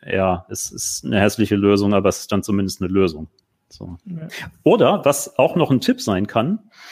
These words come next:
Speaker 1: wenn das jetzt zum Beispiel Version zwanzig null vier ist, ähm, zu warten, äh, nee, das, nein, der Vergleich ist schlecht, warte mal, weil Version zwanzig H zwei basiert auf Version zwanzig null vier.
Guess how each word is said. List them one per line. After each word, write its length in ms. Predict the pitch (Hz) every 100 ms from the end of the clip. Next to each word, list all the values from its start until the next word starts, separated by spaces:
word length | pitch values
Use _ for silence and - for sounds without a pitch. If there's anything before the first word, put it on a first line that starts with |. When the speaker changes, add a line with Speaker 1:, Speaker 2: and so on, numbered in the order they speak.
| - - _
Speaker 1:
wenn 160 | 117 131
das 160 | 131
jetzt 220 | 139 120 -
zum 120 | 120
Beispiel 340 | 127 - 135
Version 600 | 113 107 120 120 123 120
zwanzig 380 | - 113 110 -
null 140 | 101
vier 240 | 92 196 151
ist, 280 | 233 - _ _ _ _ _ _ _ _ _ _ -
ähm, 460 | 113 120 123 123 - _ _ _ _ _ _ _ _ _ _ _
zu 180 | - 107
warten, 680 | 104 147 185 165 143 -
äh, 160 | - 110
nee, 180 | 127 101
das, 380 | - 107 - 120
nein, 180 | 113
der 80 | 110
Vergleich 380 | - 113 - -
ist 80 | -
schlecht, 320 | - 98 -
warte 160 | - 104
mal, 180 | 101
weil 140 | 104 127
Version 380 | 127 117 131 131
zwanzig 360 | 135 131 131
H 120 | 113
zwei 260 | 113 117 117
basiert 320 | 110 104 98
auf 100 | 87
Version 340 | - 87 90 87
zwanzig 380 | - 92 101
null 140 | 101 87
vier. 240 | - 92